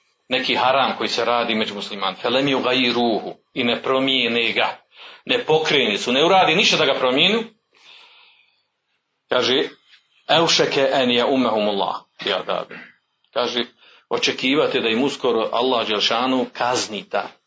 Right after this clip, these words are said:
kazni te ljude, u tom mjestu gdje živi,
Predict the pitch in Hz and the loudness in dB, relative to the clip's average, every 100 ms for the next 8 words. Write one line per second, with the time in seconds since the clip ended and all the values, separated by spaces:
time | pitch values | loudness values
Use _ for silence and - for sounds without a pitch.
0 | _ _ _ - 139 160 139 104 131 120 | _ _ _ -8 -4 -2 -2 0 0 2
1 | 113 95 - 165 151 151 151 110 113 117 | 0 -4 -4 0 2 2 0 -2 0 0
2 | 120 120 - | 0 -2 -6